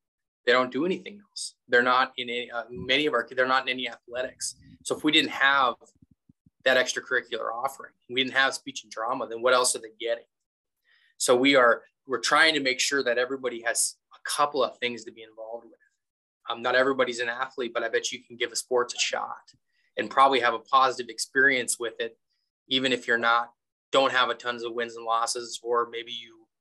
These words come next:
you're on J V and you never maybe scratch varsity. There's still so many positive experiences about that, even for somebody that maybe never started or never, never received a postseason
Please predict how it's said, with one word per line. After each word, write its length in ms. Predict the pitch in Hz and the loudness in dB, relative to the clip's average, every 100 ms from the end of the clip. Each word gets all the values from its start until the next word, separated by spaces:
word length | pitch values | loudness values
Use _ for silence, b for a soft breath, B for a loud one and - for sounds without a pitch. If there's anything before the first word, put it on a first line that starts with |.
| _ _ _ b b b _ _ | _ _ _ b b b _ _
you're 420 | 131 123 117 117 - _ - | 2 4 4 2 -2 _ 0
on 220 | 127 123 | 2 2
J 200 | 120 123 | 2 0
V 260 | 120 123 123 | -2 -6 -6
and 80 | |
you 80 | 117 | -6
never 280 | 117 117 123 | -2 0 0
maybe 300 | 123 123 123 | -2 -6 -6
scratch 380 | - 123 143 - | -4 -2 -2 -4
varsity. 460 | - - - _ _ _ _ | -6 -6 -10 _ _ _ _
There's 140 | - - | -4 -4
still 720 | - - 165 165 127 - _ _ | -2 0 2 4 2 -2 _ _
so 380 | - - 160 143 | -4 0 0 0
many 160 | 131 | -4
positive 400 | 120 131 127 123 | -2 0 0 -2
experiences 600 | 117 - 139 131 123 117 | -14 -4 0 0 -2 -8
about 300 | 113 117 117 | -4 -4 0
that, 120 | 117 | 0
even 200 | 117 123 | -2 -6
for 120 | 123 117 | -8 -6
somebody 360 | - 120 120 | -4 -4 -4
that 160 | 117 113 | -6 -6
maybe 240 | 120 117 | -10 -10
never 200 | 120 117 | -8 -6
started 480 | 110 - 123 120 117 | -4 0 2 2 0
or 80 | 113 | -6
never, 300 | 117 117 113 - | -6 -6 -8 -4
never 200 | 120 117 | -2 -2
received 440 | 113 - - 120 | -6 -6 -6 -8
a 180 | 113 - | -12 -6
postseason 360 | 120 - 120 | -6 -4 -6